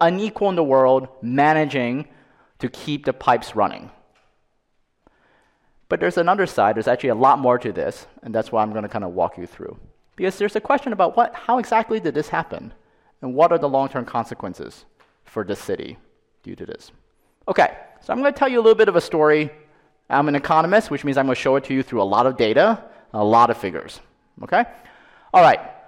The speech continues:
so the first piece of data that we have is that we have the water billing data for every single household in Cape Town.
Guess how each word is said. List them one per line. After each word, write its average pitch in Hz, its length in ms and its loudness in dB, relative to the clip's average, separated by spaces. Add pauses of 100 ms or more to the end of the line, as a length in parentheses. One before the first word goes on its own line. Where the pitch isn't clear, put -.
(140)
so 165 120 0
the 175 60 4
first - 460 2
piece 220 180 -2
of 170 100 0
data 156 240 6
that 135 120 2
we 127 100 -2
have 160 400 4
is 151 120 -2
that 139 160 4
we 175 160 -2
have 151 580 2
the 123 160 -4 (220)
water 202 360 4
billing 175 400 2
data 139 280 4
for 127 180 -2 (240)
every 226 440 4
single 190 320 0
household 117 680 0 (400)
in 123 100 -6
Cape 107 240 -6
Town. - 300 -10